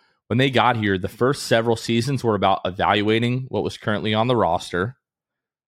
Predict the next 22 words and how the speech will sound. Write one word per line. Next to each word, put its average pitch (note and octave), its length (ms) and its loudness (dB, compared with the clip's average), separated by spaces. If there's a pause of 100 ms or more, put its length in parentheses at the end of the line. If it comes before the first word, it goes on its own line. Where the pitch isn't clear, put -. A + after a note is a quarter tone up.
(100)
and G2 100 -4
then F#2+ 320 -4
making G#2 460 -2
those G#2+ 180 0
decisions G#2+ 460 -4
and G2+ 120 -8
kind G2 180 -2
of - 120 -8
cleaning A#2+ 440 -2
up A2 180 0 (440)
the, G#2+ 160 2
the G2+ 100 -4
mess G2+ 400 -2
that G2 260 0
was G2+ 340 -2
the G2+ 100 -10
cap G#2+ 280 0
situation. D2+ 640 -10
You D2+ 100 -12
know, E2 120 -4
the E2+ 120 -8
Bismack F#2+ 460 -2